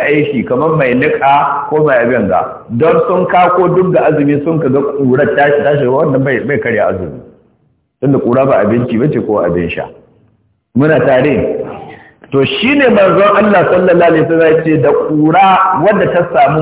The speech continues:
mutum wurin jihadi na kalmar Allah, ba ta taɓa haɗuwa wa dukhanu jahannama, da hayaƙin jahannama, fi jawfi abdin, cikin cikin bawa, abada, har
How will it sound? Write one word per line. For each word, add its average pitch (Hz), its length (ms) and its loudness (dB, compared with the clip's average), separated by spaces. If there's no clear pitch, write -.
mutum 131 440 -2
wurin 170 340 2
jihadi 147 380 0
na 131 240 2
kalmar 127 340 0
Allah, 101 580 -2
ba 101 320 2
ta 175 100 0
taɓa - 240 0
haɗuwa 143 800 2
wa 165 160 4
dukhanu 151 460 2
jahannama, 135 440 2
da 110 140 0
hayaƙin 185 680 2
jahannama, 120 800 0
fi 175 180 0
jawfi 185 320 2
abdin, 135 300 0
cikin 170 300 -2
cikin 143 260 -2
bawa, 135 320 4
abada, 120 240 0
har 107 100 2